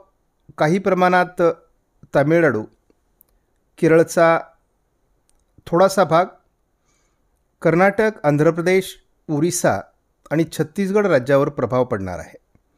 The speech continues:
महाराष्ट्राच्या केवळ गडचिरोली जिल्ह्यात त्याचा हलका प्रभाव राहण्याची शक्यता कायम आहे. आपण बघतो, महाराष्ट्राला या वादळाचा धोका नसला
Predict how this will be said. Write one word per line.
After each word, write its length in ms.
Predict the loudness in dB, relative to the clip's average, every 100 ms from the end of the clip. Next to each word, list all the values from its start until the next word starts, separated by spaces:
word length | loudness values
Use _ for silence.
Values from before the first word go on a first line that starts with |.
| _ _ _ _ _ _ _ _
महाराष्ट्राच्या 500 | 0 0 -2 -4 -6
केवळ 260 | -4 -2 -2
गडचिरोली 440 | 0 -2 -2 -4
जिल्ह्यात 300 | -4 -2 -2 -2
त्याचा 320 | -4 0 0
हलका 280 | 0 -2 -2
प्रभाव 300 | -2 -2 0
राहण्याची 380 | 0 -2 -4 -8
शक्यता 480 | -10 -10 -10 -12 -12
कायम 340 | -6 -6 -6 -12
आहे. 160 | -20 -20 _ _ -4
आपण 80 |
बघतो, 240 | -2 0 0
महाराष्ट्राला 800 | 2 2 2 2 0 4 4 4 0 _ -16 -16 -18 _ -6
या 200 | 2 4
वादळाचा 400 | 4 4 2 0
धोका 280 | -4 -2 0
नसला 380 | 0 -2 -2 -4